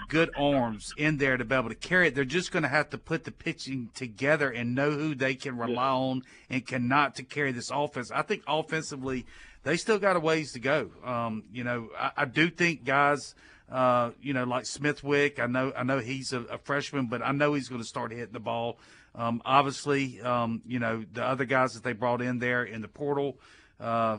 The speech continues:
Speaker 2: they didn't have a good weekend. You know, let's, let's
Speaker 1: No.
Speaker 2: be honest about it. Uh, but, you know, I think they went a total of the four new transfer portals went five for fifty-one.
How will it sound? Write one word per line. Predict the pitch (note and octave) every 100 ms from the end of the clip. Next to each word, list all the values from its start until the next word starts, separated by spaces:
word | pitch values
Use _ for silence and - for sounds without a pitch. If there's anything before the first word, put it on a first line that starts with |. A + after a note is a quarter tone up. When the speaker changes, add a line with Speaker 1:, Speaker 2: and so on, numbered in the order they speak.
| G2+
Speaker 2:
they | B2
didn't | C3+ D3+
have | D3+ D#3+
a |
good | D3 D3
weekend. | D3+ D3 A2 E2+ D#2+ -
You | A#2
know, | A2+ A#2
let's, | A#2 B2 A2+
let's | B2 A#2+
Speaker 1:
No. |
Speaker 2:
be | - C3
honest | B2+ A#2+ -
about | G#2 G2+
it. | G2+ - - - - -
Uh, | A#2 A#2
but, | G#2+ C3 B2+ - B2
you | C#3+
know, | C#3
I | A#2+ B2
think | - D#3+
they | D#3
went | B2+ C#3 B2+
a | A2
total | - - D#3 D3 D3 C#3+
of | A#2 B2 A#2+ A#2 F#2+ F2
the | B2 G#2 _
four | D#3+ E3
new | D3+ D#3 D#3
transfer | - D3+ C#3 C#3+
portals | - D3 C#3+ C#3+ A#2+
went | B2 -
five | C3 C#3 C3+
for | C3
fifty-one. | A2+ D3 - B2 A2 B2+ C3+ C3+